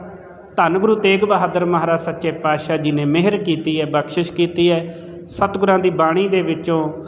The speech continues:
ਜੋ ਸ਼ਲੋਕ ਮਹਲਾ ਨੌਵਾਂ ਦੇ ਆਪ ਜੀ ਦੇ ਨਾਲ ਅਰਥ ਸਾਂਝੇ ਕੀਤੇ ਨੇ, ਸੋ ਗੁਰੂ ਪਿਆਰਿਓ, ਸਤਿਗੁਰ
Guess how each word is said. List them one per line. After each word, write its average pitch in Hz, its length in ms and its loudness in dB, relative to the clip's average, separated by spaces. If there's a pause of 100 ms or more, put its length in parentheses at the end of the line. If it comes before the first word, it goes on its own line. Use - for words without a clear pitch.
(240)
ਜੋ 175 120 4
ਸ਼ਲੋਕ 180 420 2
ਮਹਲਾ 170 380 4
ਨੌਵਾਂ 170 400 2
ਦੇ 170 140 2
ਆਪ 151 220 2
ਜੀ 151 140 2
ਦੇ 156 160 2
ਨਾਲ 147 160 4 (200)
ਅਰਥ 156 160 0
ਸਾਂਝੇ 165 400 2
ਕੀਤੇ 156 400 0
ਨੇ, 175 320 0 (280)
ਸੋ - 180 -2
ਗੁਰੂ 190 240 4
ਪਿਆਰਿਓ, 160 580 0 (1900)
ਸਤਿਗੁਰ 175 460 0